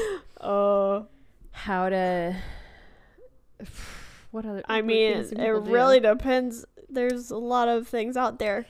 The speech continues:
Speaker 2: How to start a
Speaker 1: Health, crime.
Speaker 2: Sure, how to start a roofing company,
Speaker 1: <laughs> Okay,
Speaker 2: okay?
Speaker 1: sure.
Speaker 2: This is gonna be your podcast.
Speaker 1: Sure.
Speaker 2: And you're like, "I'm so passionate about this. I love to talk. Can't wait to start a podcast."
Speaker 1: Yeah.
Speaker 2: Like, before you do it,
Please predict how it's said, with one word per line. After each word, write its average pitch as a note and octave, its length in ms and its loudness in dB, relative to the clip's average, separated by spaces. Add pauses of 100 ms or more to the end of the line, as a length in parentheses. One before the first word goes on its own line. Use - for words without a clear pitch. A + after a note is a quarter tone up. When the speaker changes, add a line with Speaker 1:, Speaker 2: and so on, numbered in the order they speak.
(120)
Speaker 2:
How B3+ 120 2
to C4 80 0
start A#3+ 220 -2
a C#4 40 4
Speaker 1:
Health, A3+ 400 2
crime. A3+ 520 0
Speaker 2:
Sure, G3 240 -4
how G#3+ 140 -6
to G#3+ 160 -2
start A#3+ 180 0
a A3 80 0
roofing F3 400 -4
company, - 500 -12
Speaker 1:
<laughs> E4 100 -8
Okay, G#3+ 420 -2
Speaker 2:
okay? - 100 -6
Speaker 1:
sure. G3 400 -6
Speaker 2:
This G#3 80 -6
is G3+ 100 -12
gonna G#3 200 -4
be G3 100 -2
your F3+ 180 -4
podcast. - 600 -10
Speaker 1:
Sure. G3 540 -4
Speaker 2:
And G#3+ 100 0
you're F#3+ 120 -6
like, F3 220 -6
"I'm F3+ 160 -8
so F3 260 -8
passionate E3 380 -10
about D#3+ 200 -8
this. D#3+ 480 -10
I F3 120 -8
love D#3+ 200 -8
to D#3+ 60 -14
talk. D3 320 -12 (220)
Can't D#3+ 240 -8
wait D#3 300 -8 (100)
to - 320 -12 (180)
start - 320 -12
a - 60 -16
podcast." - 320 -18
Speaker 1:
Yeah. A3 300 -8 (180)
Speaker 2:
Like, A3+ 160 0
before B3 420 0
you D#4 180 2
do D#3+ 260 -4
it, G#3 360 -4